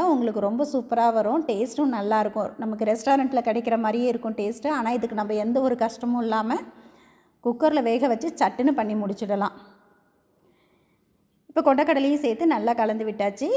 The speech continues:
நம்ம லைட்டா அந்த மசிச்சு விட்டதுனால நல்ல ஒரு திக்னஸ் கிடைச்சிருக்கு பாருங்க. இப்ப நமக்கு இந்த கிரேவி எந்த அளவுக்கு தி-, திக்னஸ் தேவையோ அதுக்கு ஏத்த மாதிரி தண்ணி விட்டுக்கலாம்.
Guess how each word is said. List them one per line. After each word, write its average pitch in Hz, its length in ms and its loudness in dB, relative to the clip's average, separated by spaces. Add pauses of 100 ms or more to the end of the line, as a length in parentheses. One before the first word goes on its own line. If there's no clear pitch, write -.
(140)
நம்ம 226 200 0
லைட்டா 226 320 2
அந்த 285 140 4
மசிச்சு 233 320 -2
விட்டதுனால 214 540 -2
நல்ல 262 240 0
ஒரு 240 140 2
திக்னஸ் 254 400 -6
கிடைச்சிருக்கு 196 360 -4
பாருங்க. 180 300 -2 (200)
இப்ப 254 180 -4
நமக்கு 269 260 2
இந்த 254 140 2
கிரேவி 294 320 2
எந்த 262 200 2
அளவுக்கு 262 340 0
தி-, 220 380 2
திக்னஸ் 247 360 -6
தேவையோ 233 240 -2
அதுக்கு 226 240 -4
ஏத்த 220 180 -2
மாதிரி 220 240 -2
தண்ணி 202 260 -2
விட்டுக்கலாம். 196 420 -6